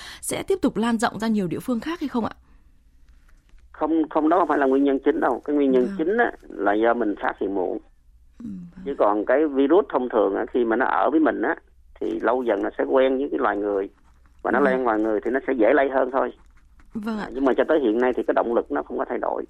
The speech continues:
Speaker 1: Vâng. À, thưa ông, giữa cái câu chuyện, à, là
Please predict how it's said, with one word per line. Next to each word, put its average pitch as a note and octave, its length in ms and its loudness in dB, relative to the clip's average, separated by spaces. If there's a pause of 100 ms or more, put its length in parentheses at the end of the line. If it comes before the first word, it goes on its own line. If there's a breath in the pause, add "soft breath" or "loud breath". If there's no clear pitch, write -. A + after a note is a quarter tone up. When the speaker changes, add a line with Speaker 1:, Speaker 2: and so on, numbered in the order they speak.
(440)
Speaker 1:
Vâng. G#3 140 -18 (420 loud breath)
À, A3 240 -4
thưa C4 80 0
ông, B3 200 0 (240 loud breath)
giữa C4 380 -4
cái D#4 200 -4 (360)
câu C4 200 -4
chuyện, - 320 -6
à, E3 200 -10
là F3 240 -6